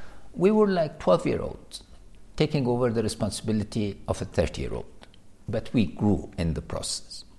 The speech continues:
Within four years, we think our security forces would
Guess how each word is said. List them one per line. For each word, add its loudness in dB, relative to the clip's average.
Within 4
four 2
years, -2
we 2
think -2
our 2
security -2
forces -2
would -4